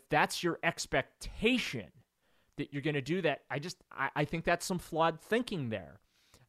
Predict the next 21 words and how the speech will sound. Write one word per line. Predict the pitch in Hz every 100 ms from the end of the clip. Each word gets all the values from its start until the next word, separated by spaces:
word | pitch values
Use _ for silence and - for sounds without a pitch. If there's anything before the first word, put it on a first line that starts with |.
| -
Uh, | 131 135 -
and | 151 147
the |
Browns | 135 151 170
are | 165
gonna | 160 151
not | 139 151
only | 156 151 143
have | 131
done | 151 139
that | 139 131 -
in | 139
this | 127 120
last | 135 202 233
draft, | 156 131 -
but | 139
they're | 151
gonna | 151 147
be | 127
doing | 165 220
that | 151 143